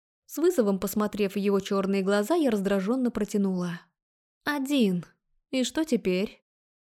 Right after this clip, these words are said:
На губах взрослого сорокалетнего мужика заиграла такая по-детски счастливая улыбка, что меня прямо повело. «Да ничего».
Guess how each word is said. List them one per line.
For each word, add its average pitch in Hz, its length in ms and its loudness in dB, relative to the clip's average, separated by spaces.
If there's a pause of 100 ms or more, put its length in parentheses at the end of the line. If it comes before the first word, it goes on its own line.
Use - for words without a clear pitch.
(160)
На 240 120 4
губах 240 400 0
взрослого 208 480 -2
сорокалетнего 196 600 -2
мужика 214 440 0
заиграла 226 460 0
такая 214 340 -4
по-детски 202 480 -4
счастливая 196 520 -2
улыбка, 196 520 0
что - 220 -2
меня 208 280 2
прямо 233 300 0
повело. 190 560 0 (480)
«Да 202 200 2
ничего». 220 640 -2